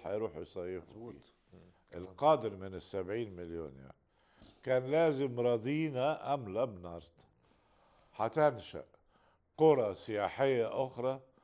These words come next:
Speaker 1: على الساحل الشمالي عشان تواجه الزيادة السكانية الممتدة في مصر اللي وصلت زي ما بنقول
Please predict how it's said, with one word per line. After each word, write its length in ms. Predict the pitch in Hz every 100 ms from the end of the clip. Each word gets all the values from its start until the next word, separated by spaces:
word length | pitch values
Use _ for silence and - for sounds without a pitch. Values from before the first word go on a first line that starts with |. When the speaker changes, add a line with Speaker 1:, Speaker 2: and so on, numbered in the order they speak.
| _ _
Speaker 1:
على 260 | - 90 101
الساحل 560 | 90 - 120 104 92
الشمالي 760 | 87 - 90 87 110 123 123 139 135 _ _ _ -
عشان 600 | 80 95 131 135 147 147 127 _ _ _ _
تواجه 540 | - 107 117 139 123 110
الزيادة 580 | 98 90 104 110 117 107
السكانية 960 | - - 85 - 78 85 90 92 101 - _ _ _ _ -
الممتدة 960 | 117 107 104 104 92 117 110 95 98
في 240 | 90 95 82
مصر 400 | 90 104 - - _ _ _ _ _
اللي 220 | 113 117 117
وصلت 360 | 127 127 -
زي 340 | 98 92 113 117
ما 140 | 104
بنقول 540 | 92 90 90 107 110